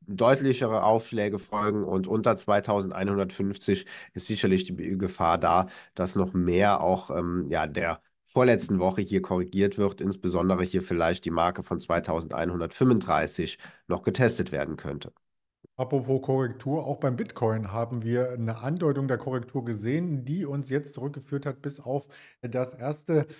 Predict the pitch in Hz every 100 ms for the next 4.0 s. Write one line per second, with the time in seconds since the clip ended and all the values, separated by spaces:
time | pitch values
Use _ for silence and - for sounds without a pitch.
0 | - - 127 131 123 113 131 135 131 120
1 | 117 113 - 120 143 - 120 127 - 117
2 | 113 123 110 107 110 - 113 110 107 107
3 | 110 104 151 190 151 113 107 113 151